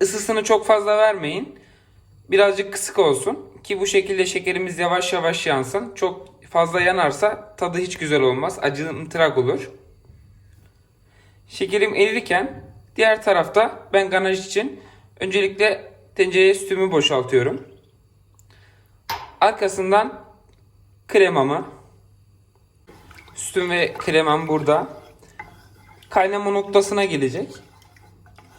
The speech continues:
Böyle kaynamayacak ama kenarlarından küçük küçük baloncuklar, pıhtılar attığı zaman kaynama noktasına gelmiş demektir. O zaman da içerisine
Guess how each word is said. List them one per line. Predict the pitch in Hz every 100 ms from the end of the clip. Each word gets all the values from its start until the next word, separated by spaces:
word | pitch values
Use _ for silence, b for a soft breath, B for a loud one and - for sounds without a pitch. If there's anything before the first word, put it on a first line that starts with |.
| b b _
Böyle | 160 165 165
kaynamayacak | 180 185 185 139 151 -
ama | 170 180
kenarlarından | - 190 165 151 147 151 156
küçük | - 190 -
küçük | - 185 -
baloncuklar, | 143 143 139 139 143 -
pıhtılar | 135 131 147
attığı | 143 143 - 143
zaman | 127 135 127 B B -
kaynama | 165 170 170 170
noktasına | - 156 160 180
gelmiş | 156 156 165 175 -
demektir. | 117 107 - 101 - - _ _ B B B B B
O | 190
zaman | 208 196 170 175
da | 214
içerisine | 208 - 202 175 170 185 233